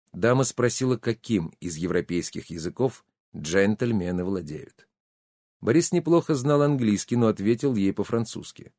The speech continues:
Сказал, что рад прийти на помощь даме, представил себя и товарища. Тогда она тоже назвала себя. Звали её госпожа Мэй Гуйфэй.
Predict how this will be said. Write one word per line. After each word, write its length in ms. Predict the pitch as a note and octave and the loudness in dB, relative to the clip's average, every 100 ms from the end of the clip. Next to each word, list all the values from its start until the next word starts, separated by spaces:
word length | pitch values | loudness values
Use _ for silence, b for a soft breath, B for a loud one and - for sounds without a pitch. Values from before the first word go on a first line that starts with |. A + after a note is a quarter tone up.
| _ _ _ _ _ | _ _ _ _ _
Сказал, 400 | - G#2 G#2 A2+ | -4 0 2 2
что 240 | - A2+ | 2 4
рад 360 | A2+ B2 - - - E2 - | 4 4 0 -18 -20 -18 -6
прийти 400 | G2 G2+ - A2 | -2 -2 0 2
на 120 | G2 | 2
помощь 380 | G2+ G2 F2+ D#2 | 2 2 0 0
даме, 320 | F#2+ B2 B2+ | 2 2 0
представил 560 | G2+ F2 - F#2 F#2 | -4 -6 -4 -2 -2
себя 400 | F2+ - D#2 F2+ | -4 -8 -6 -2
и 80 | F#2 | -2
товарища. 640 | F2 A#2 G#2 - - - - _ _ _ _ _ _ _ _ _ _ | 0 -2 -2 -6 -14 -20 -20 _ _ _ _ _ _ _ _ _ _
Тогда 300 | G#2 G#2 C3+ | -4 2 4
она 120 | E3 | 4
тоже 300 | E3 D#3 C3+ | 2 2 2
назвала 400 | C#3+ G#2+ A#2 A2+ | 2 4 4 4
себя. 400 | G#2 G#2 D#2+ - _ _ _ _ _ _ _ _ _ | 2 -4 -8 -10 _ _ _ _ _ _ _ _ _
Звали 420 | - E2+ A#2+ F3 F#3 | -10 0 4 6 6
её 300 | F3 E3 D#3+ | 4 4 4
госпожа 640 | C3 A#2 - A#2+ G#2 C3 | 2 0 0 0 2 2
Мэй 280 | A#2 A#2 G#2+ | 4 2 2
Гуйфэй. 600 | G#2+ G#2+ - E2+ C2+ | 2 2 -2 -12 -14